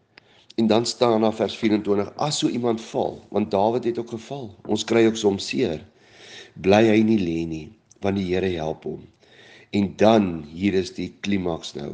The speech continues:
vers vyfentwintig. "Ek was jonk," dis amper soos my pa gesê het, nie. "Ek was jonk en ek het oud geword, maar nooit het ek 'n regverdige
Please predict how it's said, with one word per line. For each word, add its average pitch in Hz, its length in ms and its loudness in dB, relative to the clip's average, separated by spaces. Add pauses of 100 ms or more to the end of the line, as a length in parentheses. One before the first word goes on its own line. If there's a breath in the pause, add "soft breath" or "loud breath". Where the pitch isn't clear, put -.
(100)
vers 85 340 -8
vyfentwintig. 80 880 -8 (560 loud breath)
"Ek 123 200 2
was 127 240 -2
jonk," 85 440 -2 (220)
dis 92 200 -8
amper 113 260 -2
soos 107 160 -8
my 110 100 2
pa 85 300 -2
gesê 85 380 -4
het, 82 180 -4
nie. 80 300 -4 (680 loud breath)
"Ek 120 200 2
was 120 240 0
jonk 123 500 2
en 92 120 -4
ek 98 100 -2
het 101 200 -8
oud 127 240 -4
geword, 71 600 -12 (460 soft breath)
maar 101 220 -2
nooit 110 560 2
het 95 180 -4
ek 95 240 -4
'n 98 60 0
regverdige 90 1000 -4